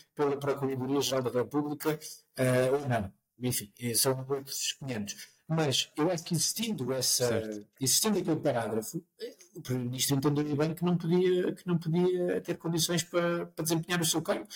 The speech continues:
Speaker 1: O que é que aconteceria noutra situação? Não sei. Provavelmente aí poderíamos estar a discuti-lo agora, mas não estamos porque isso não aconteceu. Ou seja, o que aconteceu foi, eh, que o Procurador-Geral da República entendeu que era importante salientar as suspeitas que existem sobre o Primeiro-Ministro.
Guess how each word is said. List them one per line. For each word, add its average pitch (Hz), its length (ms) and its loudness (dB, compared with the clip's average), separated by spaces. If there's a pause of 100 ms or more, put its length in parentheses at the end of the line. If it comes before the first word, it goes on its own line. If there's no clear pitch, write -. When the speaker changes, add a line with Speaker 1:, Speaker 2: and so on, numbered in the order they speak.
(160)
Speaker 1:
O 127 60 -20
que - 80 -6
é 147 60 4
que 143 60 4
aconteceria 139 500 2
noutra 135 280 0
situação? 131 400 2
Não 160 120 2
sei. 123 180 0
Provavelmente 113 400 -6
aí 131 180 4 (240)
poderíamos 139 300 2
estar 147 160 4
a 147 60 4
discuti-lo 156 400 2
agora, 160 280 2
mas 117 140 -4
não 135 120 0
estamos 160 320 2
porque 165 180 -6
isso - 140 2
não 170 80 2
aconteceu. 160 460 2
Ou 135 120 0
seja, 120 340 0 (320)
o 139 60 -4
que 143 60 2
aconteceu 156 340 2
foi, 175 420 0
eh, 170 220 0
que - 140 -2
o 170 200 -2
Procurador-Geral 147 560 2
da 131 60 0
República 160 500 2 (340)
entendeu 147 480 2
que 175 320 -2
era 165 140 4
importante 170 580 0 (640)
salientar 160 640 4
as 156 280 2
suspeitas 160 380 4
que - 120 0
existem 160 240 4
sobre 156 220 4
o - 20 4
Primeiro-Ministro. 170 600 2